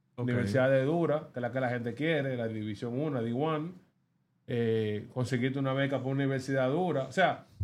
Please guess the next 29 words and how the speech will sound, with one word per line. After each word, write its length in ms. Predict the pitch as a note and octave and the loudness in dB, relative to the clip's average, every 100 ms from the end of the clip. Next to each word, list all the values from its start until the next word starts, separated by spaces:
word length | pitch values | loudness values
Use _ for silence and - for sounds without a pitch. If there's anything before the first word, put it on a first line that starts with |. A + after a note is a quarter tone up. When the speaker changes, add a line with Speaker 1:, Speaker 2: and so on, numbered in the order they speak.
| - - _ - | -8 -12 _ 0
Speaker 2:
ayuda 380 | D#3 D#3+ A3 G#3+ | 2 4 6 6
mucho 460 | G#3 B3 B3 A3+ | 6 6 6 4
tú 100 | G3 | 6
conseguir 340 | F#3+ G3+ G3 G3+ | 4 4 4 4
una 120 | F#3+ | 4
beca 200 | G3 G3 | 4 4
por 100 | E3 | 2
una 120 | E3+ | 0
universidad 420 | F3 E3+ E3 E3+ D#3+ | 0 0 2 2 2
muy 220 | D#3+ F3 | 0 2
dura. 280 | D3 A2 G2 G#2 - - _ _ - | 2 0 -2 -8 -12 -18 _ _ -6
Speaker 1:
Ok. 180 | C3+ A2+ G2+ | -4 -2 2
Speaker 2:
Pero 80 | E3 | 4
para 140 | E3+ | 4
que 60 | D#3+ | 2
una 100 | D#3+ | 0
universidad 400 | F3+ F3+ G3 F3+ | -2 -2 0 0
muy 220 | F#3 G3 | 2 2
dura, 320 | G3 F#3+ F3+ | 2 2 0
como 200 | C#3+ C#3 | 0 -2
un 80 | C#3 | 0
Alabama, 560 | D#3 D3+ D3 C#3+ C3+ C3 | 2 2 2 2 0 0
un 140 | B2+ | 0
L 100 | C#3 | -2
S 260 | C3+ D3 D3 | -2 -2 0
U, 360 | D3+ D3 C3+ C3 | 2 0 -2 -4
un 100 | C#3 | -4
S 180 | D3 A#2+ | -6 -4
C, 360 | D3+ C#3 C3 | -2 -2 -6